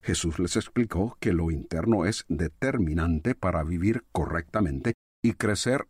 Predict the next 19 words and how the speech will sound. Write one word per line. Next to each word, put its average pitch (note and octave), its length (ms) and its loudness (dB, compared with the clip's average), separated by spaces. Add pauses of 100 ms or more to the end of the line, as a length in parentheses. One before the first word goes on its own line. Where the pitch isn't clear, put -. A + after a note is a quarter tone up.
espiritualmente G2+ 1080 0
delante D2 420 -2
de G2 140 0
Dios. B2 320 0 (440)
Les B2+ 180 0
dijo, A#2 320 0 (380)
"Del F#2 360 0
corazón D3 720 0
provienen A2+ 640 0
malos F#2 500 0
pensamientos, C#2 800 0 (260)
homicidios, G#2+ 760 0 (200)
adulterios, F2 760 0
fornicaciones, A#2 1000 0 (260)
robos, A#2+ 640 -2
falsos C#3+ 640 -2
testimonios A#2 840 0
y F2+ 120 -2
calumnias. C#2+ 580 0